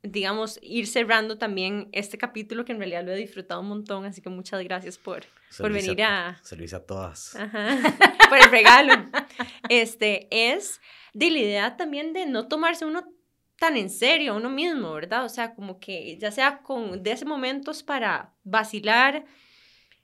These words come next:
Speaker 1: cuando esté en una, en una relación, conecte con la parte de la amistad, este, cuando le dicen cosas feas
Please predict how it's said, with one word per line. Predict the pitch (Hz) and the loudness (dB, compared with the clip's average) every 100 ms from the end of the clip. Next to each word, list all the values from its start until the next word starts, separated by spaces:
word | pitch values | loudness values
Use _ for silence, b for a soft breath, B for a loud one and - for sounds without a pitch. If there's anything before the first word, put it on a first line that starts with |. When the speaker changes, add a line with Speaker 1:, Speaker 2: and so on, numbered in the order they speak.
| b b | b b
Speaker 1:
cuando | - 262 208 | -8 -4 -4
esté | 226 220 233 240 240 _ _ - | -2 0 0 -2 -8 _ _ -8
en | 294 277 | -6 -4
una, | 254 262 294 294 240 180 - | -6 -4 -2 0 -2 -2 -6
en | 214 | -6
una | 208 254 | -4 -4
relación, | 311 302 302 233 277 311 - _ _ _ _ _ | -2 -4 -4 -4 -6 -10 -16 _ _ _ _ _
conecte | - 247 220 214 311 | -6 -2 -2 -4 -6
con | 311 | -6
la | 294 208 | -6 0
parte | 214 220 - | 0 0 -4
de | 302 | -4
la | 285 | -4
amistad, | 185 - - 254 277 311 302 - | -6 -4 0 0 0 -4 -10 -10
este, | 220 220 214 - 202 190 185 | -8 -6 -8 -8 -8 -8 -4
cuando | 240 233 214 | -2 0 -2
le | 190 | -2
dicen | 208 247 | -4 -6
cosas | 277 294 285 285 | -6 -6 -6 -4
feas | 254 262 277 285 - | -4 -2 -4 -8 -14